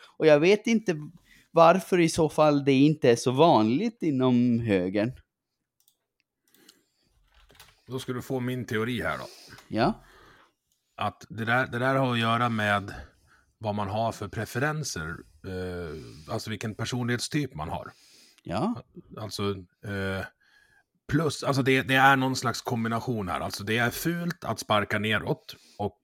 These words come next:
Speaker 1: Mm.
Speaker 2: eh, vänstern har alltid tyckt att de slår ur underläge när de raljerar om högern på grund av socioekonomiska faktorer eller vad man, eller vad man ska kalla det. Vilket ju också är roligt, eh, när vi har minister Morgan Johansson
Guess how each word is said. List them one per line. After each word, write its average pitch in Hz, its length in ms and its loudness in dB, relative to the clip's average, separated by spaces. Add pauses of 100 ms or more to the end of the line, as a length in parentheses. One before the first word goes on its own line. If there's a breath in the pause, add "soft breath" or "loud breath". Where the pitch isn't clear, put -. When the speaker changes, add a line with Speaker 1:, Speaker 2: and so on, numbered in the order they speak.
Speaker 1:
Mm. 113 140 -4 (300)
Speaker 2:
eh, 85 60 -10
vänstern 117 360 -4
har 101 60 0
alltid 101 220 -6
tyckt 113 200 -8
att - 60 -18
de 185 140 -8
slår 110 480 -4
ur 95 160 -4
underläge 107 680 -2
när 92 200 -6
de 87 160 -10
raljerar 90 460 -4
om 85 100 -8
högern 95 460 -4
på - 100 -20
grund 82 280 -10
av 76 120 -8 (480 soft breath)
socioekonomiska 87 1000 -8
faktorer - 640 -14
eller - 160 -14
vad 90 120 -16
man, - 100 -14 (100)
eller 101 140 -4
vad 95 100 -4
man 85 80 -4
ska 92 120 -12
kalla 87 220 -4
det. - 100 -10
Vilket 104 260 -6
ju 110 40 0
också 104 240 0
är 110 60 2
roligt, 90 480 -8 (520 loud breath)
eh, 82 400 -8
när 90 200 -8
vi 82 100 -8
har 85 300 -6 (260)
minister 92 380 -8
Morgan 90 280 -8
Johansson 90 680 -8